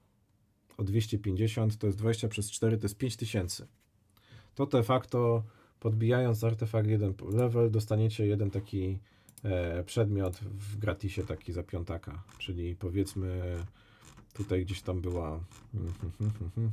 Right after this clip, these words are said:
o, coś takiego, powiedzmy, za piątaka dostaniecie w gratisie albo taki.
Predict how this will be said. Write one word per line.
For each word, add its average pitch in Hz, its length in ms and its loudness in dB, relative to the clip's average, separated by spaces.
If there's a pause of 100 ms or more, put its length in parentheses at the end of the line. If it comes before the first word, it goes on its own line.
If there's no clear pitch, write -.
(200)
o, 87 140 -2
coś - 160 -8
takiego, 90 340 -4
powiedzmy, 95 460 -8
za 92 100 -4
piątaka 87 420 -4
dostaniecie 87 460 -8
w 92 40 -8
gratisie - 420 -12
albo 87 180 -10
taki. - 300 -10